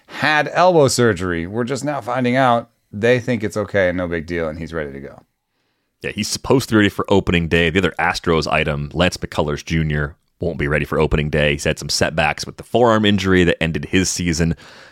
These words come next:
Speaker 2: Dusty Baker saying
Speaker 1: It tore
Speaker 2: he's
Speaker 1: off the bone,
Speaker 2: optimistic.
Speaker 1: dude. It tore off the
Speaker 2: That's,
Speaker 1: bone.
Speaker 2: that's bad. Dusty said he's optimistic that McCullers will pitch this season.
Speaker 1: That's
Speaker 2: but
Speaker 1: awful,
Speaker 2: just,
Speaker 1: too. That's, don't, don't say
Speaker 2: yeah.
Speaker 1: that, Dusty. <laughs>
Speaker 2: Off, off the board,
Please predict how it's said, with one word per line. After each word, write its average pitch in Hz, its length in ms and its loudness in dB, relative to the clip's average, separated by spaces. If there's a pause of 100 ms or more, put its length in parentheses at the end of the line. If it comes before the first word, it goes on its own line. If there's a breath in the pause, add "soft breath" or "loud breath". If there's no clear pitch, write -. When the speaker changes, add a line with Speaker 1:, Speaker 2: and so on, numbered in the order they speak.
Speaker 2:
Dusty 131 260 0
Baker 107 380 0
saying 117 220 2
Speaker 1:
It 113 80 0
tore 165 260 6
Speaker 2:
he's 170 80 8
Speaker 1:
off 139 100 4
the 127 160 4
bone, 123 140 6
Speaker 2:
optimistic. 139 320 6
Speaker 1:
dude. 78 400 -6
It 80 80 -18
tore 117 320 0
off 110 160 -2
the - 60 -2
Speaker 2:
That's, 82 140 -4
Speaker 1:
bone. 87 480 0 (480 loud breath)
Speaker 2:
that's 90 200 -2
bad. 73 480 -2 (240)
Dusty 160 300 2
said 139 180 4
he's 104 100 2 (100)
optimistic 104 760 0
that - 120 -4
McCullers 104 520 2
will 87 100 -2
pitch - 320 -2
this 95 180 0
season. - 400 0
Speaker 1:
That's 139 120 2
Speaker 2:
but 156 60 2
Speaker 1:
awful, 139 340 4
Speaker 2:
just, 135 180 0
Speaker 1:
too. 120 240 0
That's, 104 280 0
don't, 113 300 0
don't 120 200 2
say 113 220 -2
Speaker 2:
yeah. 110 200 6
Speaker 1:
that, - 120 -12
Dusty. - 520 -2
<laughs> - 20 -4
Speaker 2:
Off, - 720 2
off 117 220 4
the - 80 0
board, 92 480 4